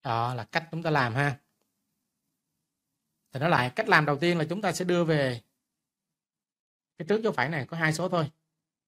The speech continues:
Đó, để mình đồng loạt. Cho nó đồng loạt hết. Đó, ba bạn này.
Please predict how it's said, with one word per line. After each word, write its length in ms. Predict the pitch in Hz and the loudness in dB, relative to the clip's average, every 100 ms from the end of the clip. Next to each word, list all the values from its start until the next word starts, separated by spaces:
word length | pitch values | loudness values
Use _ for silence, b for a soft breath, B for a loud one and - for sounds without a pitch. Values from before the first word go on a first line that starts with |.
| _ - | _ -14
Đó, 200 | 117 120 | -10 -8
để 100 | 147 | -6
mình 120 | 143 | -4
đồng 180 | 120 113 | -6 -6
loạt. 200 | 107 101 _ _ _ _ _ _ _ _ _ _ _ _ - | -8 -8 _ _ _ _ _ _ _ _ _ _ _ _ -10
Cho 60 | |
nó 40 | 143 | -4
đồng 180 | 147 117 | -4 -4
loạt 160 | 110 | -6
hết. 180 | - 165 165 _ _ _ _ _ _ _ _ _ _ _ | -4 -6 -6 _ _ _ _ _ _ _ _ _ _ _
Đó, 100 | 127 | -8
ba 180 | 143 143 | -2 0
bạn 140 | 113 | 0
này. 220 | 120 98 | -2 -8